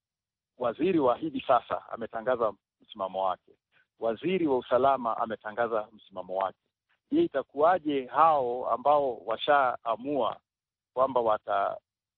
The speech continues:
wata-, wata-, wata-, wata-, wamempendelea,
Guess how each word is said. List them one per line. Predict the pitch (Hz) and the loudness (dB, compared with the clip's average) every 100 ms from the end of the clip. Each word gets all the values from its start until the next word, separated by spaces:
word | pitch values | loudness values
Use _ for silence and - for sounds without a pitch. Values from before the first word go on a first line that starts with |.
| _ - | _ -12
wata-, | 110 - - | -10 -6 -4
wata-, | 98 104 98 | -2 -4 -4
wata-, | 90 101 - 92 | -4 -4 -6 -6
wata-, | 101 - - | -6 -8 -10
wamempendelea, | 110 107 104 - 104 107 117 151 127 | -8 -6 -8 -10 -8 -2 2 2 2